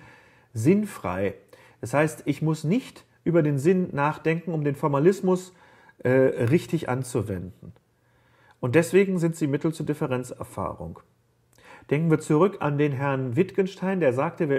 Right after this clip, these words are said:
ich muss an etwas Unabhängiges appellieren. Das heißt, das Ergebnis der Berechnung, das Ergebnis des Formalismus, des Algorithmus muss unabhängig sein von dem, was ich für eine Vorstellung habe darüber. Und das ist bei Rechnungen der Fall,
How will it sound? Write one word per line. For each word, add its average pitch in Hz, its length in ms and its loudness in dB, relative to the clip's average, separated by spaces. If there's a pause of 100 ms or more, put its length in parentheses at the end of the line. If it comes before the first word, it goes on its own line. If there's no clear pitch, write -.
ich 123 140 -8
muss 180 260 -4
an 135 240 -6
etwas 143 640 -4 (240)
Unabhängiges 110 840 -2
appellieren. 110 640 -2 (520)
Das 120 140 -4
heißt, 190 320 2 (300)
das 135 180 0
Ergebnis 135 1000 0 (400)
der 127 200 0
Berechnung, 120 640 0
das 117 180 -6
Ergebnis 202 480 -2
des 185 180 -6
Formalismus, 156 720 0
des 120 200 -6
Algorithmus 151 840 0 (560)
muss 156 460 0 (260)
unabhängig 185 880 0
sein 170 340 0
von 135 240 -2
dem, 185 240 2
was 160 160 -2
ich 156 100 -8
für - 100 -4
eine 139 140 -4
Vorstellung 120 560 -4
habe 92 240 -4
darüber. 98 320 -6
Und 120 100 -4
das - 140 -4
ist - 160 -6
bei 170 80 4
Rechnungen 165 480 -2
der 139 140 0
Fall, - 340 -2